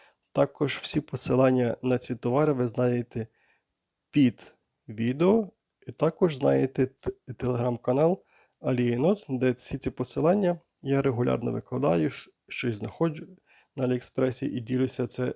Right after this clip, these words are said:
знахідками з вами. А як вам це відео сподобалося, ставимо лайк і ділимося з друзями. Поїхали.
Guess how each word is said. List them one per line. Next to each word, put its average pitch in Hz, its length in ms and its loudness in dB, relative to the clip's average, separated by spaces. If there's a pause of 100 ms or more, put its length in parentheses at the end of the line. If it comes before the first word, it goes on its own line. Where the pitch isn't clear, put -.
(120)
знахідками 117 840 -6 (480)
з 113 180 -4
вами. 110 340 -4
А 123 100 0
як 117 100 -2
вам 120 140 0
це - 160 -8
відео 120 240 -2
сподобалося, 160 680 -2
ставимо 120 500 0
лайк 190 380 0
і 165 60 -2
ділимося 127 480 -6
з 110 40 -12
друзями. 110 420 -8 (480)
Поїхали. 113 460 -6